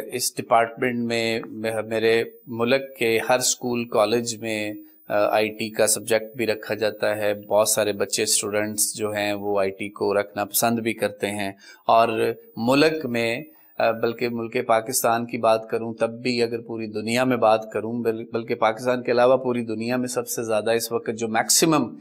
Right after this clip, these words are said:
अ, जो student हैं वो, अ, आईटी पे काम कर रहे हैं और पढ़ रहे हैं इसको। अच्छा, आईटी पे सर बताइएगा कि जो मुल्क की इस वक्त जो हालात हैं, जो सियासत का तर्ज तरीका है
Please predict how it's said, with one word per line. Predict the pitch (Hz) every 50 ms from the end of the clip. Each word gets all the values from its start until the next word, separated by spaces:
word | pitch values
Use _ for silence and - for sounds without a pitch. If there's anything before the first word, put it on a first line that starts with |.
| - _ _ _ -
अ, | 120 120 123 123
जो | 117 120 123
student | 120 - - - 131 123 131 131 127 123
हैं | - 123 117 117
वो, | 120 113 110 117 120 117 117 123 - - - _ _ _ -
अ, | 113 113 117 120 - -
आईटी | 120 127 120 - 127 123
पे | 117 120 113
काम | 110 - 101 104 107 107
कर | 104 113 113 107
रहे | 107 113
हैं | 113
और | 113 110 113
पढ़ | 113 110 110 110 101
रहे | 95 95
हैं | 92
इसको। | 90 - - - 92 90 - - _ - - - - - _
अच्छा, | - - - 185 - - -
आईटी | 131 147 156 156 156 220 214
पे | 214 220 202
सर | 202 208 190 185
बताइएगा | 170 160 160 143 131 131 147 160 165 180
कि | 180 - 190 190 185 - - - - - _ -
जो | 131 123 123 117 113 117 135 156 175 196
मुल्क | 196 185 160 147 143 147
की | - 160 160 156 151 151 147 - - - - -
इस | - 135 131 - - 147
वक्त | 135 135 - 139 127 - 123
जो | 117 127 117
हालात | - - 104 107 113 123 139 139 - -
हैं, | 120 113 110 113 117 110
जो | 110 113
सियासत | 107 - - 113 110 - - 139 127 - - - _ -
का | 135 127 123 120 120 123 - - _ _ _ _ -
तर्ज | 131 120 120 120 127
तरीका | 127 120 123 117 113 107 - - 131 123 120
है | 117 117 110 110 110 110 110 - - -